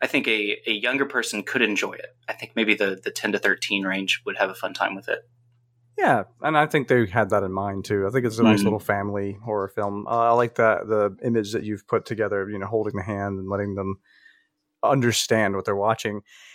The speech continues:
Speaker 2: And in a way, it, it's in the film itself, that fun factor you were talking about, but also the wholesomeness.
Speaker 1: Yeah.
Speaker 2: I think one of the
Speaker 1: Mm-hmm.
Speaker 2: most beautiful things for me in the film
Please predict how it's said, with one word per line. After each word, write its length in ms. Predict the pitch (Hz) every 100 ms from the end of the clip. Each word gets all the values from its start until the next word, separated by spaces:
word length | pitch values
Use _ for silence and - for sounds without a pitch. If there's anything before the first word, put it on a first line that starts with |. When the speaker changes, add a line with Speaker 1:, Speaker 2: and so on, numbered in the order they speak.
| _
Speaker 2:
And 80 | 151
in 100 | 165
a 40 |
way, 220 | 160 214 139
it, 100 | -
it's 200 | 131 -
in 140 | 151 151
the 60 |
film 340 | - 143 131 101
itself, 680 | - 101 85 127 - - -
that 180 | 117 -
fun 300 | - 110 113
factor 320 | 123 120 127
you 80 | 123
were 80 |
talking 340 | 120 131 127 135
about, 220 | 131 135
but 80 | 123
also 220 | 135 131
the 80 | 117
wholesomeness. 560 | - 113 120 113 120 135
Speaker 1:
Yeah. 400 | 110 - - 120
Speaker 2:
I 40 |
think 260 | - 127 117
one 180 | 127
of 60 | 127
the 180 | 117 98 - 117
Speaker 1:
Mm-hmm. 200 | 113 135
Speaker 2:
most 360 | 117 214 - 123
beautiful 380 | 113 104 95 98
things 300 | 101 90 -
for 160 | -
me 180 | 104 139
in 80 | 120
the 80 | 90
film 360 | - 90 90